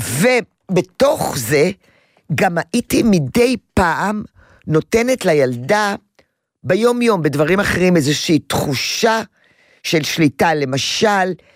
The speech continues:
הייתי באה והייתי אומרת לה, "אוי, אני נורא מתלבטת." או אנחנו, או לתת לה להחליט. עכשיו, נותנים לילד להחליט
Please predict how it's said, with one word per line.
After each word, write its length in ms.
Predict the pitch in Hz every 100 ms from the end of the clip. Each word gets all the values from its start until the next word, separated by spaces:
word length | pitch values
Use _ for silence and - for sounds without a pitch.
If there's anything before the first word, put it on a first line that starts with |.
| _ _
הייתי 260 | 202 214 208
באה 220 | 156 175 180
והייתי 400 | 151 156 160 180
אומרת 540 | 131 143 151 156 -
לה, 180 | 143 135 131 _ _ _ -
"אוי, 480 | 254 320 302 185 143 _ _ _ -
אני 180 | 175 180
נורא 280 | 175 185 262
מתלבטת." 800 | 285 - 185 151 143 139 - - - _ _ _ _ _ _ -
או 320 | 175 170 156 - -
אנחנו, 380 | 190 233 - 226
או 280 | - 170 160
לתת 300 | 180 254 254
לה 80 | 262
להחליט. 560 | 202 156 - 214 165 - - -
עכשיו, 260 | - - 139 104 - _ _ -
נותנים 400 | 117 - 175 226
לילד 320 | 208 175 165
להחליט 680 | 139 104 117 110 147 -